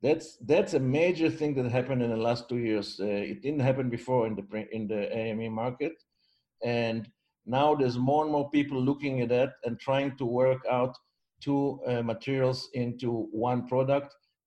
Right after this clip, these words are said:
and to be a totally independent fab, which means a standalone digital to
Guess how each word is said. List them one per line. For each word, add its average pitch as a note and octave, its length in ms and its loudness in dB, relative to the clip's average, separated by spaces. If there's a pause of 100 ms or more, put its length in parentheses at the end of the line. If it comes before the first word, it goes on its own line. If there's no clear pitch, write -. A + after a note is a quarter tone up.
and A2+ 200 -4
to B2+ 80 -8
be B2+ 220 0
a B2+ 80 -2
totally C#3+ 680 0 (580)
independent B2+ 880 -2 (680)
fab, B2 680 0
which A2+ 240 -8
means A2+ 240 -6
a A2 40 -6
standalone D3+ 960 0 (340)
digital D#3 640 0 (120)
to A2+ 180 0